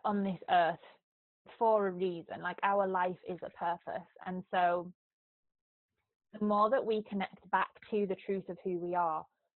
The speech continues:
the more that our entire life is going to become more powerful and in alignment with what it is that we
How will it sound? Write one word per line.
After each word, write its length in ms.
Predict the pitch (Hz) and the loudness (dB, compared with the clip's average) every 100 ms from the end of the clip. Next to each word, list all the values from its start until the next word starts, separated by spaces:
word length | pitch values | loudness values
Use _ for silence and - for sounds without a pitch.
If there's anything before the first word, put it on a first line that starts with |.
| _ | _
the 80 | 202 | -2
more 300 | 196 196 202 | 2 2 2
that 160 | 214 | 0
our 220 | 202 196 | 0 0
entire 460 | 190 190 - 185 175 | -2 -6 -4 -2 0
life 200 | 180 180 - | -2 -4 -6
is 80 | 180 | -10
going 240 | - 180 180 - | -8 -8 -10 -14
to 60 | |
become 320 | 190 190 190 185 | -14 -10 -8 -4
more 160 | 180 - | -6 -6
powerful 420 | 196 185 180 - 175 | -2 -2 -2 -6 -8
and 120 | 170 | -8
in 100 | 175 | -10
alignment 520 | 175 170 180 175 180 | -8 -6 -6 -10 -12
with 120 | 180 170 | -12 -12
what 220 | 175 180 | -6 -6
it 80 | - | -6
is 180 | 180 165 _ _ | -8 -12 _ _
that 120 | 185 - | -8 -6
we 380 | 185 175 165 156 | -6 -4 -6 -10